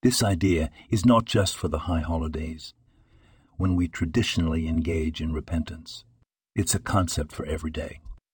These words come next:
Each day, we are given the opportunity to transcend our past mistakes and to grow, to evolve, to become closer to the person we aspire to be.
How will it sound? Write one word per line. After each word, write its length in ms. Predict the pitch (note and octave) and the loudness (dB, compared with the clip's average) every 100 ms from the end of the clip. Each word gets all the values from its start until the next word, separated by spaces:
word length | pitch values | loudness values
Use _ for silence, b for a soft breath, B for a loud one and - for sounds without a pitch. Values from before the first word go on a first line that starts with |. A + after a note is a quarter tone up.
| _ _ _ | _ _ _
Each 260 | A#2+ A#2+ - | 2 2 0
day, 400 | F2+ D2+ D#2+ - b b | 0 0 -6 -14 b b
we 140 | F#2+ E2+ | 0 2
are 80 | |
given 300 | D#2 F2+ F2+ | 2 0 2
the 100 | E2 | 2
opportunity 800 | D#2+ - - - F#2 E2 D#2+ D#2+ | 0 -2 -6 0 2 2 0 -8
to 160 | - D#2+ | -6 -8
transcend 720 | - F2+ F2 - G2+ F#2+ D#2+ | -2 0 2 0 0 0 0
our 160 | D#2 D#2 | -2 -4
past 480 | - F2 E2 - | -4 -4 -4 -4
mistakes 680 | D#2 - - D#2+ D#2+ - - B B B | -6 -6 -4 -6 -6 -10 -12 B B B
and 140 | E2 F2 | -2 0
to 100 | F#2 | 0
grow, 540 | E2+ F2+ E2 C#2+ D2 B B B - | 2 4 4 0 -8 B B B -2
to 120 | F#2+ | 2
evolve, 760 | F2+ D#2+ F2 D2+ D2+ - - - b b | 2 4 4 2 -2 -10 -20 -20 b b
to 80 | - | 0
become 400 | G#2 G#2 G#2 F#2+ | 0 4 2 2
closer 460 | - B2 A#2+ - A2+ | 0 2 2 2 0
to 140 | A#2+ | 0
the 100 | G#2+ | -2
person 580 | - A2 F#2 - D#2 D2+ B B B | -2 -2 0 -2 -4 -4 B B B
we 220 | F#2 G#2 G#2 | 0 2 2
aspire 560 | - - G#2+ G2 F#2+ F2+ | 0 0 0 2 2 0
to 120 | E2+ | -2
be. 380 | D#2 D#2 - | -2 -4 -10